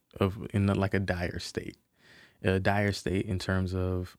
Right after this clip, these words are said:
okay, we, you know, we, you had time to set this thing up. Um, you had time to think, you had time to, uh, just decompress from having worked in a,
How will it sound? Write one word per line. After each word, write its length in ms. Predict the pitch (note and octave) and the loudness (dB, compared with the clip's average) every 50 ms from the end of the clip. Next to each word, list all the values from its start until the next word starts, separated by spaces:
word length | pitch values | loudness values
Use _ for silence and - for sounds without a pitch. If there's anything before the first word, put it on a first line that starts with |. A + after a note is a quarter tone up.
| - - | -2 -2
okay, 360 | G2 - - A2 G2 F#2+ F#2 | -2 2 2 2 4 4 4
we, 200 | F#2+ G2 G2 - - | 4 2 2 0 0
you 120 | G#2 G2 | 0 0
know, 180 | F#2+ F2 F2 - | 2 0 -2 -2
we, 300 | - F#2+ G2+ G2+ G2+ - - - | -6 -4 -2 -2 -2 -2 -4 0
you 120 | G2+ G2+ | 2 4
had 200 | G2 F#2+ F#2 F2+ | 4 4 2 0
time 240 | - - F#2 F2+ F2+ F2+ | -2 -2 -2 -2 -2 -4
to 60 | F2+ | -4
set 220 | - - E2+ - | -2 -4 -4 -4
this 140 | - F2 - | -4 -10 -8
thing 200 | - F2 F2 F#2 | -6 -4 0 2
up. 260 | G#2+ A2 G#2 F#2+ - _ _ _ _ _ _ _ _ _ _ _ - - | 4 4 2 2 -2 _ _ _ _ _ _ _ _ _ _ _ -6 -2
Um, 480 | F2+ F2+ F2+ F2 E2+ E2+ E2+ - - _ _ - | 0 0 0 0 -2 -4 -6 -8 -8 _ _ 0
you 160 | G2 G2 F#2 | 2 4 4
had 100 | E2+ - | 2 2
time 220 | - F2 E2+ E2+ | 0 -2 -2 -2
to 60 | E2 | -4
think, 480 | - - - F#2+ G2 G2 G2 F#2+ - - _ | -8 -2 0 2 4 6 4 4 2 -2 _
you 100 | - F2 | -4 -4
had 100 | E2 - | -2 -2
time 320 | - - F2+ E2+ E2 E2+ F2 | -2 -2 -2 -2 -2 -4 -6
to, 500 | - - F2 F2 - - - - G#2 - _ _ _ _ _ _ _ _ - - | -4 -2 -2 -2 -2 -2 -4 -6 -8 -10 _ _ _ _ _ _ _ _ -6 -2
uh, 380 | F2 F2+ F2 E2+ E2 - - - - _ _ _ _ - | 0 2 2 2 0 -2 -4 -6 -10 _ _ _ _ 0
just 260 | G2+ G#2+ G2 F#2+ F#2+ | 2 2 2 2 4
decompress 600 | F#2+ G#2 G2 - - F#2 - - F2+ F#2 F#2 - | 4 4 4 4 2 -2 0 0 0 0 0 -2
from 180 | - - F2+ F2+ | -2 -2 -2 0
having 580 | F2+ F2+ F2 E2+ F2 F2+ F2+ F2+ F2 - - - _ _ _ _ _ _ _ _ _ _ _ _ _ _ _ _ _ - | 0 0 0 0 0 0 0 0 -2 -4 -6 -12 _ _ _ _ _ _ _ _ _ _ _ _ _ _ _ _ _ -2
worked 520 | G2+ F#2+ F#2 F#2+ F#2 F2+ - - - - _ _ _ - | -2 2 4 4 4 4 2 -2 -8 -20 _ _ _ -2
in 140 | G2 F#2+ F2+ | 0 0 2
a, 80 | F2 | 0